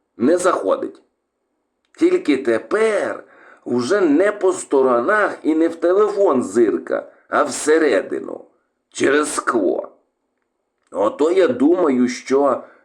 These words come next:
він і є вбивця. Бо як труп ваш, е, тобто критик, вийшов із ресторану, то чувак за ним ув'язався. А я вже на зерці, на зерці.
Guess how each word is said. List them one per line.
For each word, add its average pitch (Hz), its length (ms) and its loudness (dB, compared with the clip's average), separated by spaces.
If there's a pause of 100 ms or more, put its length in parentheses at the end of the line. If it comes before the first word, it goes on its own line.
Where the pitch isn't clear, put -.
(160)
він 160 200 0
і 165 140 -2
є 165 160 4
вбивця. 123 800 -2 (800)
Бо 131 200 -2
як 147 220 0
труп 220 380 -2
ваш, - 440 -6 (200)
е, 117 480 2
тобто 165 240 0
критик, 123 440 -2 (400)
вийшов 120 520 0
із 123 200 0
ресторану, 120 840 0 (520)
то 117 140 -2
чувак 139 640 -2
за 135 260 0
ним 190 400 0
ув'язався. 95 960 -6 (500)
А 110 220 -2
я 120 320 0
вже 123 240 -2
на 139 180 2
зерці, 127 760 -2
на 101 140 0
зерці. 110 760 -2